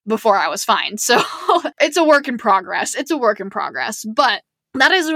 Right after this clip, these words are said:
the reality of social media, though, that I think a lot of people don't talk about is, like, how, you know, when you're, when you're going through entrepreneurship by yourself, and even when you have a mentor, it's like, I mean, you're still by yourself. You know, you're the one that's working in your office, or in my case,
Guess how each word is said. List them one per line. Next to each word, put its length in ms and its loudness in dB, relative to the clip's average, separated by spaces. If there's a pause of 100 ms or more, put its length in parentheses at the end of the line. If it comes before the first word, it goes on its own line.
(120)
the 160 -2
reality 540 4
of 100 0
social 300 -2
media, 300 0
though, 200 2
that 100 -2
I 40 -4
think 160 -8
a 40 -4
lot 140 0
of 80 -8
people 220 -8
don't 160 -8
talk 240 -6
about 260 -4
is, 120 -10
like, 300 -6 (460)
how, 800 4
you 120 2
know, 120 4
when 180 2
you're, 260 4
when 240 -4
you're 80 2
going 400 2
through 840 2
entrepreneurship 960 0
by 200 0
yourself, 480 2
and 140 -2
even 280 2
when 80 2
you 120 2
have 220 2
a 60 -4
mentor, 540 2
it's 200 0
like, 340 0 (360)
I 80 2
mean, 160 2
you're 100 0
still 300 2
by 460 0
yourself. 500 -6
You 80 0
know, 60 2
you're 200 2
the 80 0
one 140 2
that's 180 -4
working 260 0
in 120 -4
your 80 -4
office, 480 0
or 140 2
in 140 -4
my 160 -2
case, 460 -2